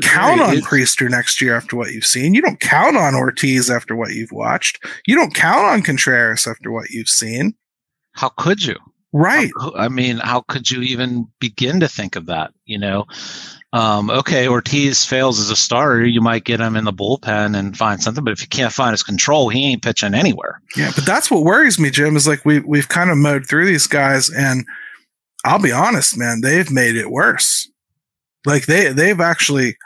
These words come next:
Speaker 1: I think, taken steps backwards. And I don't think it's from fatigue. I think it's from, like Jason Mackey said today, it looks to him like they're filling, like,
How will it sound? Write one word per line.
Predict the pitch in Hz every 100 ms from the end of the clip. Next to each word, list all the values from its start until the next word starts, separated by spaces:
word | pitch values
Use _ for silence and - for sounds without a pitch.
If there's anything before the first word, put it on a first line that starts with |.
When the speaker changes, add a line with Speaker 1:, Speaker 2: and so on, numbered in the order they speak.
| -
Speaker 1:
I | 127 175
think, | - 139 120 - _ _ _ _ _ _ _ _ _ _ -
taken | 175 180 131
steps | - 175 160 -
backwards. | - 127 143 - 127 101 - - - - _ _ _ _ -
And | 120 143
I | 151
don't | 214 196
think | 175 196
it's | 233 -
from | 190 175
fatigue. | - 156 - 120 101 - - _ _ _ -
I | 131
think | 156 240 196
it's | -
from, | - 143 127 120 113 _ _ _ _ _ _ _ _ _ -
like | 127 - -
Jason | 131 156 - 135
Mackey | 143 196 160
said | - 160 156 143 _ _ -
today, | - 143 180 214 175 151 - _ _ _ _ 190 135
it | 123
looks | 156 -
to | 139
him | 123 208 277
like | 156 143
they're | 160 143
filling, | - 170 165 151 151
like, | 147 143